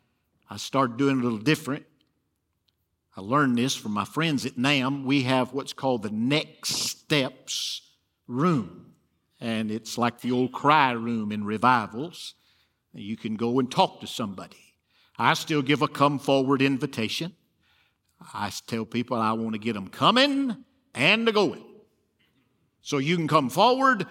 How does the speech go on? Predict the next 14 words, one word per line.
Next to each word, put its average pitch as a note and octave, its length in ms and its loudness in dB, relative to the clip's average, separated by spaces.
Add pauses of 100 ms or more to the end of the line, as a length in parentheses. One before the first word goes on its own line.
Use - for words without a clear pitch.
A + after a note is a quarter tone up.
(180)
or C#3 120 0
you E3 140 -2
can F3 100 -2
go E3 140 2
to D3+ 60 -2
the C#3 100 -2
back C#3 540 0 (180)
and A2+ 100 -6
talk C3+ 260 -2
with B2 100 -6
someone A#2 580 -2 (160)
in A#2+ 160 -2
the A2+ 60 -4
foyer. G#2 440 -12